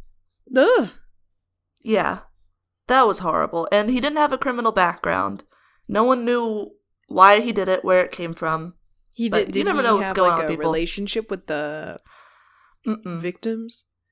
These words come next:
Speaker 2: Mm-mm.
Speaker 1: None?
Speaker 2: He was just a neighbor.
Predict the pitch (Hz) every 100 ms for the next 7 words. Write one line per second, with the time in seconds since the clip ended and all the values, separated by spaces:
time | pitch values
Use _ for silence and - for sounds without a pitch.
0 | - 214 _ _ 208 208 175 160 170 143
1 | 147 156 165 190 277 370 381 - _ -
2 | 226 240 226 220 - 196 202 175 175 160
3 | 160